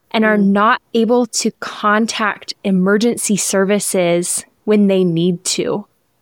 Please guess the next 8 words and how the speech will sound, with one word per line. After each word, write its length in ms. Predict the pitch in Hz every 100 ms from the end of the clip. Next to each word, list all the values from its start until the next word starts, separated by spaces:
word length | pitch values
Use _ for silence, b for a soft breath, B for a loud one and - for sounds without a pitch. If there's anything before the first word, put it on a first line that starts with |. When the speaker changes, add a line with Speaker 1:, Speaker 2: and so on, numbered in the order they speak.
| _ _
Speaker 1:
And 160 | 220 214
so 220 | - 220
within 400 | 214 220 226 233
that 220 | 220 -
community, 500 | - 214 226 247 214
they're 160 | 190 196
seeing 380 | - 240 247 226
people 520 | 233 220 196 190